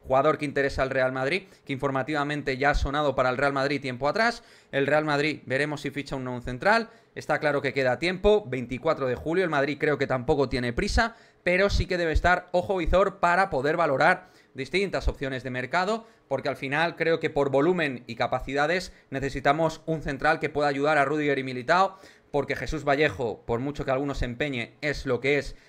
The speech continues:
y a día de hoy creo que a nadie va a engañar, siendo un jugador que respeto, por supuesto, pero es lo que es para el Real Madrid. David Álava, más treinta años y con una lesión que es una auténtica incógnita, veremos cómo se recupera, con un Nacho Fernández que ha sido muy importante y que ya no está,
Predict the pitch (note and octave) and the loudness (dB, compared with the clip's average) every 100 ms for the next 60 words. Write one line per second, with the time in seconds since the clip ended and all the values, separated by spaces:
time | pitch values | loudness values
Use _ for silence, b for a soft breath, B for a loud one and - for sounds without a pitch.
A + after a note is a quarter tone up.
0 | b B2 C3+ C#3+ C#3 C3+ C#3+ - C#3 B2+ | b 2 4 6 6 6 2 2 -2 0
1 | B2 C3+ B2+ B2 C3 B2 B2 D3 F3+ F3+ | 0 0 2 2 2 2 0 0 -2 -4
2 | b b - C3+ C3+ C3+ C3+ C3 B2 A#2+ | b b -6 -4 -2 2 2 2 -4 -4
3 | - E3 A#2+ - - B2 B2 A2+ D3+ C#3 | 0 0 0 -6 -4 -4 -6 -2 -2 -2
4 | A2 b b b _ B2+ A#2+ A#2 - _ | -10 b b b _ -6 -4 -6 -14 _
5 | _ _ C#3+ C3+ - - A#2+ C3+ C3+ - | _ _ -4 -2 -2 0 -2 0 -2 0
6 | A#2+ A#2 A2+ B2 B2+ D3+ G#3 B3+ A#3 B | 0 0 0 -2 0 0 -2 -2 -10 B
7 | B - D3+ D3+ E3 D#3 C#3 A#2+ B2+ C3+ | B -8 -4 -4 0 2 4 2 0 -6
8 | B2+ D#3 D3 D3+ D3+ C3+ - A2+ C3 C#3 | -2 -2 0 0 0 -4 -8 -8 -6 -2
9 | B2+ - D3+ C3+ B2+ B2 A#2 C#3+ C3 A#2 | -2 0 -2 -4 -6 -4 -4 -4 -4 -4
10 | A#2+ G#2+ D3+ C#3+ A2+ A2+ A#2 B2+ B2 B2+ | -4 0 0 0 0 0 0 -4 -6 -8
11 | A#2+ A#2+ A2+ C#3 B2 F#3 G#3 A3+ A3 B | -10 -8 -10 -10 -6 0 2 2 -2 B
12 | B - C#3+ D#3+ D#3 D3 C#3+ C3+ D#3 C#3+ | B -2 0 0 0 0 -2 0 0 0
13 | - B2 D3 C#3 C#3+ C#3 C3+ D#3+ D#3 B2 | -2 0 0 0 -2 -2 0 2 0 -4
14 | A#2+ A#2 C3+ C#3+ - E3+ G3+ | -6 -4 -4 -4 0 0 -2